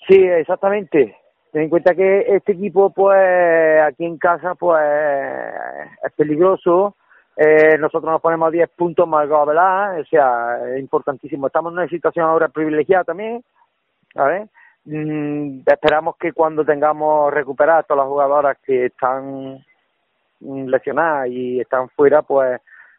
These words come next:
podamos estar más tranquilas y jugar con más, con más calidad y más intensidad, ¿no? Y disfrutar sobre todo más de los partidos, no de estar tanto sufriendo y echándole tantas ganas.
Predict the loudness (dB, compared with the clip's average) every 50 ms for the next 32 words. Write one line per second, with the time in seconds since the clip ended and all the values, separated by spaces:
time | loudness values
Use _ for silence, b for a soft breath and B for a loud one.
0 | _ _ 0 2 2 2 2 2 2 2 4 4 4 4 2 2 0 -2 -2 -4
1 | -4 -4 -2 -2 -2 -4 -4 -4 -6 -6 -4 -8 -6 -6 -6 -8 -2 -2 0 2
2 | 2 2 2 2 0 0 -2 -4 -4 -4 -4 -6 -8 -6 -4 -2 0 0 0 0
3 | -2 -6 -8 -4 -2 0 0 2 2 0 0 -2 -2 -4 -6 -10 b b b b
4 | b b b b _ _ -6 -6 -4 -4 -2 -2 0 0 0 -2 -4 -4 -4 -4
5 | -2 0 0 2 2 2 0 -2 -4 -6 -6 -6 -6 -6 -4 -4 -6 -6 -4 -2
6 | -2 0 -2 -2 -4 -10 -12 -12 -14 -16 _ _ _ _ -12 -10 -8 -8 -10 -10
7 | -4 -2 -2 -2 -2 -4 -6 -4 -2 -2 -2 0 -2 -2 0 0 0 0 0 -2
8 | -2 -4 -8 -8 _ -4 0 0 0 0 0 -2 -2 0 0 0 0 -2 -4 -4
9 | -4 -4 _ _ -6 -6 -6 -6 -8 -8 -8 -8 -12 -16 -10 -4 -4 -4 -2 -2
10 | -2 0 0 0 -2 -2 -6 -6 -4 -6 -4 -4 -4 -4 -4 -4 -4 -2 -2 -2
11 | -2 -4 -10 -12